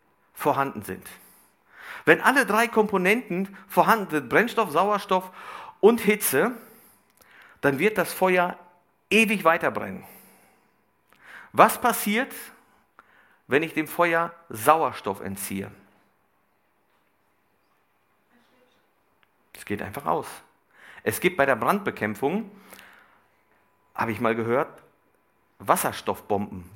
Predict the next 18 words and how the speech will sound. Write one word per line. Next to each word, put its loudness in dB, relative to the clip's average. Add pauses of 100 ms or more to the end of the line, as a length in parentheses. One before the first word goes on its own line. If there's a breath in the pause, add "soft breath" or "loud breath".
die -6
gegen -4
Brände 0
eingesetzt -6
werden. -4 (800 soft breath)
Wisst -4
ihr, 0
wie -6
die -4
funktionieren? -4 (680 loud breath)
Da 2
wird 0
eine 0
Bombe 2
in -4
ein -2
Brandgebiet -4 (400)
geworfen, -2